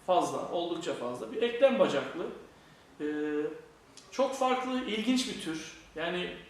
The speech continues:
incelediğimizde kendini hayran bırakan bir tür. Ben de zamanında çok inceledim bu böceği. İngilizce ismi praying mantis, e, yani dua eden mantis, e, şeklinde.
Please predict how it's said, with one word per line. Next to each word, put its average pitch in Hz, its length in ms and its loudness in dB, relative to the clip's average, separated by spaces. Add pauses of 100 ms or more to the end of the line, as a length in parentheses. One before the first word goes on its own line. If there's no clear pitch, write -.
(140)
incelediğimizde 185 1040 2
kendini 175 360 -2
hayran 175 460 4
bırakan 135 460 0
bir - 100 -16
tür. - 240 -10 (360)
Ben 220 220 0
de 165 100 2
zamanında 139 600 2
çok 135 220 -6
inceledim 131 460 -4 (120)
bu 139 160 -4
böceği. 131 480 -6 (600)
İngilizce 254 520 0
ismi 233 340 0
praying 220 560 6
mantis, - 760 0 (720)
e, 143 60 0
yani 175 380 2
dua 220 280 10
eden 208 360 8
mantis, 143 720 -2 (420)
e, 135 420 -4
şeklinde. 139 720 -2